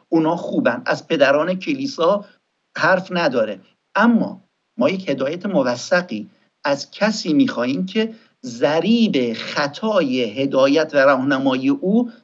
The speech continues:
در حد صفر باشه. و کی برادر میلتن؟ کی، ام، صد درصد کامله؟ کی انقدر کامله که هیچ عیب و نقص و اشتباهی نداشته باشه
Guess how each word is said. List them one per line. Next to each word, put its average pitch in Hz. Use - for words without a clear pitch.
در 131
حد 170
صفر -
باشه. -
و 185
کی 262
برادر 180
میلتن؟ 110
کی، 262
ام، 135
صد 147
درصد -
کامله؟ 113
کی 285
انقدر 196
کامله 175
که -
هیچ 226
عیب 214
و 156
نقص 180
و 190
اشتباهی 165
نداشته 170
باشه 156